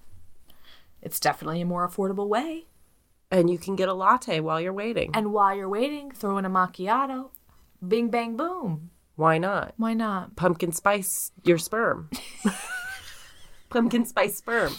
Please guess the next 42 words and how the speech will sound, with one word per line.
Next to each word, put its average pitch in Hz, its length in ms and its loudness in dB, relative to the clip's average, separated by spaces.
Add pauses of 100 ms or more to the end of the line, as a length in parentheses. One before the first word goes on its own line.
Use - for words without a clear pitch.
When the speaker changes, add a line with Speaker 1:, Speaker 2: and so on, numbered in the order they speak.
(100)
Speaker 1:
Can 359 120 -6
I 381 100 4
get 403 180 0
sperm 247 300 2
with 233 100 -4
a 185 60 -10
cold 185 280 2
foam? 202 480 -4
<laughs> - 960 0
Speaker 2:
Oh, 226 340 4
God. - 180 2 (1800)
Speaker 1:
Ah. 370 340 6 (360)
Anyway, 240 460 2 (100)
that's 254 240 2
my 220 160 0
sperm 165 500 -2 (140)
anecdote. 147 640 -2 (240)
Speaker 2:
Well, 160 320 4
thank 196 300 -2
you 165 80 -2
for - 200 -4
it. - 220 -6
Speaker 1:
You're 190 140 0
welcome. 170 540 2
There's 226 160 2
also 294 220 2
a 339 40 -4
story 220 220 2
I 180 40 2
was 165 160 0
gonna 190 200 -2
do, 190 120 -2
and 180 80 -2
maybe 160 180 -2
I'll 160 100 2
do 160 140 -4
it 123 80 -2
later, 147 340 -4
about - 380 2
this - 380 -2 (220)
doctor 175 680 2 (100)
who 147 500 -2